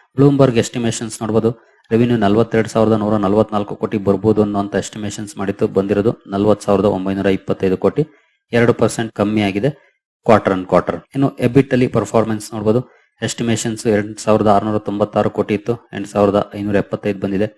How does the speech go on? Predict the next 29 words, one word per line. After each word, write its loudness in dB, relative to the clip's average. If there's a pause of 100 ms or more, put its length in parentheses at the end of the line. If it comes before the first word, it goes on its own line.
ಒ 4
ಪಿ 4
ಎಂ 2
ಅಲ್ಲಿ 0
ಟ್ವೆಂಟಿ 2
ಪಾಯಿಂಟ್ 0
ಸಿಕ್ಸ್ -10
ತ್ರೀ 0
ಬರ್ಬೋದು 2
ಅನ್ನೋಂಥ -4
ಎಸ್ಟಿಮೇಷನ್ಸ್ -6
ಇತ್ತು, -8
ಟ್ವೆಂಟಿ 0
ಒನ್ 2
ಬಂದಿದೆ. 0 (180)
ಇನ್ನು -2
ನೆಟ್ 0
ಪ್ರಾಫಿಟ್ 0 (220)
ಆರು -4
ಸಾವಿರದ -2
ಏಳ್ನೂರ 2
ಹದಿನಾರು -4
ಕೋಟಿ -4
ಬರ್ಬೋದು -2
ಅನ್ನೋಂಥ -4 (100)
ಎಸ್ಟಿಮೇಷನ್ -10
ಅನ್ನ -8 (160)
ಬ್ಲೂಮ್‌ಬರ್ಗ್ 4
ಮಾಡಿತ್ತು, 0